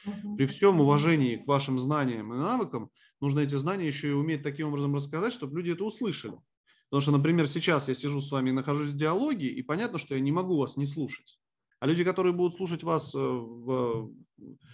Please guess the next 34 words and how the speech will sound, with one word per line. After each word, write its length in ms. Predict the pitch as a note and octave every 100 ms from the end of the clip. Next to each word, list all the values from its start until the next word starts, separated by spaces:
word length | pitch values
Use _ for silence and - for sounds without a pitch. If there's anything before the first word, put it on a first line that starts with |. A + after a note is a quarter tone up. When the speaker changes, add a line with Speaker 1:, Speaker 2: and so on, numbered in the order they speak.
| - _ -
Speaker 2:
в 80 | C3+
интернетах, 720 | D#3 F#3 D4 E4 F3+ - _ _ - -
<laughs> 420 | - - - -
как 280 | - D3 C3+ -
иногда 260 | C#3+ C#3 C#3
говорят, 380 | B2 A#2+ C#3 - - - - -
да, 260 | D#3 E3+ - - -
а, 440 | B2 B2 A#2+ A#2
они, 160 | C#3 B3
конечно 320 | A3 G#3 G3+
же, 100 | E3
будут 260 | E3 F3 D3+
отвлекаться 480 | D3 D3 F#3 F#3 D3
моментально 440 | C#3 C#3+ F#3 D#3
на 120 | C#3
что-то, 280 | C#3 E3+ F3
что 180 | - C3
блестит 440 | C3 C3+ - D#3
немножко 380 | C#3 C3+ C3+ B2+
ярче, 320 | C3+ C#3 -
чем, 320 | - A2+ A2
э, 220 | A2+ A2 G#2+
то, 100 | C3
о 60 | B2
чем 200 | B2 A#2
вы 80 |
говорите. 340 | A#2 B2 A#2 -
Поэтому 300 | C3+ F3 G3
очень 220 | G3 G3
важно 240 | G3+ G#3 D#3+
соблюдать 400 | C#3 C#3+ E3+ F3
структуру, 520 | - D3 C#3+ A#3 F#3+
которую 360 | - D#3 E3 C#3+
мы, 220 | D#3 D3